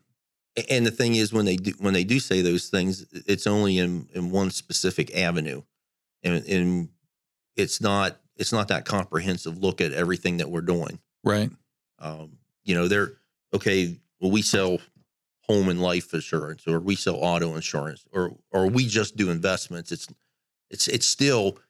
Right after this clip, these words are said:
Speaker 1: piecemeal.
Speaker 2: Right, right.
Speaker 1: It's still piecemeal. And that's what I appreciate about what we're doing here, is that it's not piecemeal, it's comprehensive.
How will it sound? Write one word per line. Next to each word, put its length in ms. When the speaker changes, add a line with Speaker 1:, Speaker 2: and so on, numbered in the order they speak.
Speaker 1:
piecemeal. 460
Speaker 2:
Right, 300
right. 280
Speaker 1:
It's 100
still 220
piecemeal. 560
And 80
that's 200
what 120
I 40
appreciate 460
about 220
what 220
we're 100
doing 300
here, 240
is 80
that 120
it's 140
not 200
piecemeal, 360
it's 80
comprehensive. 640